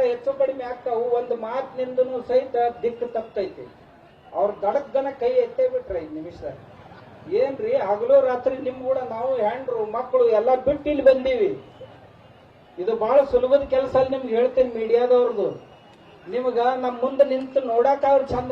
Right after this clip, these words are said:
ಕಾಣ್ತಾರ. ಅವ್ರಿಗೆ ಮನ್ಯಾಗ ಹುಡುಗರು ಫೋನ್ ಮಾಡ್ತಿರ್ತಾವ, ನೀವು ಹೋಗೇ ಉಂಡು ಬರ್ತೀರಿ ಮನಿಗ್ ಹೋಗೇ ಒಂದ್ ಜರ ಜರ. ಹೌದಿಲ್ಲ? ಕುಂಡ್ಯಾಗ ಇವು ಅದಾವು ಪಟ್ಪಟಿ,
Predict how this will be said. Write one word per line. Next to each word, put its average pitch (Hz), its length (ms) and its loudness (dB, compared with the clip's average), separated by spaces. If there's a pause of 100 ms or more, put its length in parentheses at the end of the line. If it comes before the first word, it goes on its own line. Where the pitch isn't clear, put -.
ಕಾಣ್ತಾರ. 247 400 -4 (1300)
ಅವ್ರಿಗೆ 233 340 2
ಮನ್ಯಾಗ 254 300 2
ಹುಡುಗರು 254 360 2
ಫೋನ್ 247 260 8
ಮಾಡ್ತಿರ್ತಾವ, 262 520 0 (480)
ನೀವು 247 180 0 (200)
ಹೋಗೇ 214 260 6 (120)
ಉಂಡು 240 220 2
ಬರ್ತೀರಿ 208 380 0
ಮನಿಗ್ 202 260 -6
ಹೋಗೇ 190 200 -6 (100)
ಒಂದ್ 180 160 -10
ಜರ 165 180 -4
ಜರ. 151 160 0 (1160)
ಹೌದಿಲ್ಲ? 233 360 4 (1400)
ಕುಂಡ್ಯಾಗ 240 360 -2 (320)
ಇವು 196 180 -8
ಅದಾವು 202 320 -4 (1500)
ಪಟ್ಪಟಿ, 202 460 -2